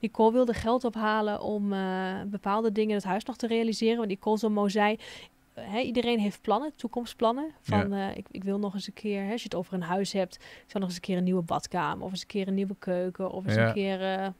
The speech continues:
Speaker 1: een verbouwing willen doen." En, eh, wat Nicole zo mooi zei is, "Ja, dat, dat moet ik allemaal naar voren gaan halen, want ik heb geen twintig jaar de tijd meer om daarvoor te gaan sparen.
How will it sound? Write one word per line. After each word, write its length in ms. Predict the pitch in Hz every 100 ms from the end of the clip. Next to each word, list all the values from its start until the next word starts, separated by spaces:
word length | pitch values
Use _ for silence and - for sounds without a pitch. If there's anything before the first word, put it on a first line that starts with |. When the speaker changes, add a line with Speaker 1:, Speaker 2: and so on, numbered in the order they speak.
| _ _ -
Speaker 1:
een 120 | 196
verbouwing 520 | 202 175 170 180 185
willen 220 | 185 185
doen." 260 | 185 185 196 - - - -
En, 320 | - 185 190
eh, 220 | 190 185 185
wat 140 | 190 196
Nicole 320 | 214 240 254
zo 100 | 240
mooi 200 | 220 214
zei 320 | 220 220 226
is, 300 | 214 - -
"Ja, 160 | - 220
dat, 220 | 208 202
dat 160 | 226 247
moet 120 | 262
ik 80 | 240
allemaal 260 | 247 254 226
naar 100 | 190
voren 340 | - 277 254
gaan 160 | 214 190
halen, 260 | 180 185
want 120 | 208
ik 80 | 226
heb 200 | 214 254
geen 380 | - 285 294 226
twintig 400 | - 240 226 208
jaar 220 | 226 220
de 80 | 208
tijd 280 | - 220 240
meer 100 | 208
om 60 | 180
daarvoor 280 | 190 -
te 80 | 220
gaan 160 | - 185
sparen. 560 | - - 233 175 147